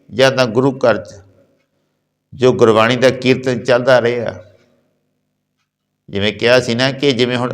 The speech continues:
ਅੱਜ ਦੇ ਸਾਧ ਨੂੰ ਕਹਿੰਦੇ, "ਬਾਬਾ ਜੀ ਨੇ ਇਹ ਮਰਿਆਦਾ ਚਲਾ ਦਿੱਤੀ।" ਕੀ ਧੰਨ ਸ੍ਰੀ ਗੁਰੂ ਅਰਜਨ ਦੇਵ ਜੀ ਮਹਾਰਾਜ ਨੂੰ ਨਹੀਂ ਪਤਾ ਸੀ ਕਿ ਆਉਣ ਵਾਲੇ ਸਮੇਂ ਦੇ ਵਿੱਚ ਸਿੱਖ ਅਨਪੜ੍ਹ ਹੋਣਗੇ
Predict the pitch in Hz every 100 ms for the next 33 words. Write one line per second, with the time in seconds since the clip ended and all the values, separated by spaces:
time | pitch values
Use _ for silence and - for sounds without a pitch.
0 | 120 113 113 123 123 139 143 135 127 127
1 | 131 110 107 104 117 117 123 123 135 127
2 | 110 107 104 110 110 107 104 101 101 98
3 | - _ _ _ _ - _ _ _ _
4 | _ _ _ _ - 208 220 - 139 135
5 | 190 214 208 208 214 220 - 151 127 185
6 | - 156 156 151 165 135 120 135 147 143
7 | 120 185 175 139 135 131 156 151 175 180
8 | 180 - 147 165 185 165 127 123 156 143
9 | - 110 131 143 139 104 87 101 98 117
10 | 107 107 156 - - 143 147 - - 113
11 | 123 - 143 117 98 127 135 110 110 127
12 | -